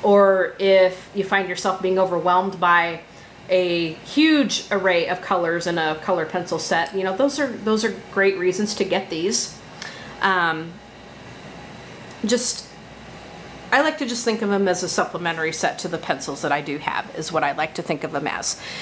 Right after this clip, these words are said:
So anyway, um, I hope you guys enjoyed this review of the Staedtler Ergosoft colored pencils. Uh, go ahead and give this video a thumbs up if you like it.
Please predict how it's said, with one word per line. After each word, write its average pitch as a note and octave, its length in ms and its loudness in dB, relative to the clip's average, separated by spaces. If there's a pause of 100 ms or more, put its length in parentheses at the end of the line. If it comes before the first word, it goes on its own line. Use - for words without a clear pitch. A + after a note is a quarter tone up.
(260)
So C#4+ 320 6
anyway, E4+ 640 4
um, C4+ 160 4
I C4 140 2
hope C4+ 180 -2
you C4+ 60 -2
guys B3+ 300 4
enjoyed A3+ 460 2
this A3 340 0
review G#3 480 2
of F#3 380 2
the F3 340 2
Staedtler F#3 560 2 (200)
Ergosoft F#3+ 500 2
colored F3+ 280 -2
pencils. D4 600 -2 (520)
Uh, A3+ 220 2
go A3+ 120 0
ahead A3 200 2
and G3 140 0
give F3+ 100 -2
this F#3+ 140 -4
video G3 320 4
a F3+ 60 4
thumbs G3+ 300 0
up A#3+ 160 2
if A#3 180 -8
you G3+ 40 -4
like G3+ 280 0
it. F#4+ 120 0